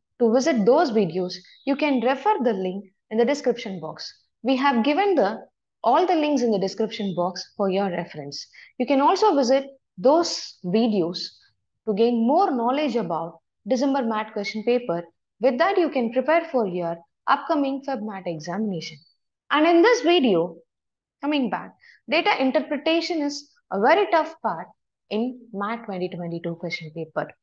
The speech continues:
And comparing with September mat question paper, in December mat, they have asked few calculative questions which was involved in the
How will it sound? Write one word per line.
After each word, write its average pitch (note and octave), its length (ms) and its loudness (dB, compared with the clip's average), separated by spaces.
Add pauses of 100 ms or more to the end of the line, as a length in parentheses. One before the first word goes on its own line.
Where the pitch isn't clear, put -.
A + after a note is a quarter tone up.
(280)
And B3+ 180 2
comparing F#4 560 4
with G#4 160 4
September C#4+ 640 2 (180)
mat G#3 320 -6
question G3 320 -2
paper, G#3+ 460 0 (520)
in B3+ 220 6
December E4 380 4
mat, G3+ 300 -4 (100)
they G#3 80 -10
have A3+ 280 -6
asked C4 380 -8 (300)
few E4+ 320 0
calculative D#4+ 960 2 (520)
questions G#3+ 640 -2
which G3 140 -10
was G3 140 -4
involved G#3 500 0
in A#3 140 0
the F3+ 220 -4